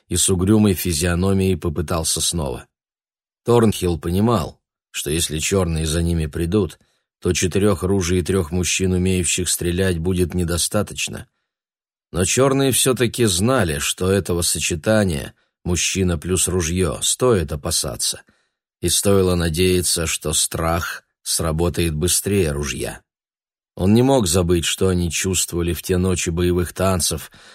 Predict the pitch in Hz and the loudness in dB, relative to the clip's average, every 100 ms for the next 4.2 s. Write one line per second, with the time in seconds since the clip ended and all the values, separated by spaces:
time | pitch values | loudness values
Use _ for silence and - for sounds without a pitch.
0 | - 87 90 90 80 101 95 90 - 95 | -6 -4 0 0 2 2 2 0 0 0
1 | 95 90 90 101 - - - _ - - | 0 2 2 2 0 -4 -10 _ -12 -4
2 | 98 82 95 95 85 95 80 76 95 92 | 0 2 4 4 2 0 -2 0 0 0
3 | - 80 - 92 82 87 - - 87 90 | -2 -6 -6 -6 -4 -2 -2 -2 0 0
4 | 76 | -2